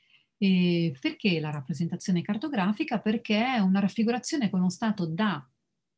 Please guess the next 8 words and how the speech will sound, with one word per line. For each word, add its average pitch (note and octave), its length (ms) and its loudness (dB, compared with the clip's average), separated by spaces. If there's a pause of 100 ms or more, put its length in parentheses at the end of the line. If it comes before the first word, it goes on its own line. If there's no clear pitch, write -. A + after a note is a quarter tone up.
(360)
della E3 180 -4
propria G#3 540 -2
entità G#3 380 2
territoriale F3+ 680 -2
verso F#3 280 -4
l'esterno B3+ 760 -2 (540)
quando D3+ 640 -4 (120)
realizza D#3+ 920 -6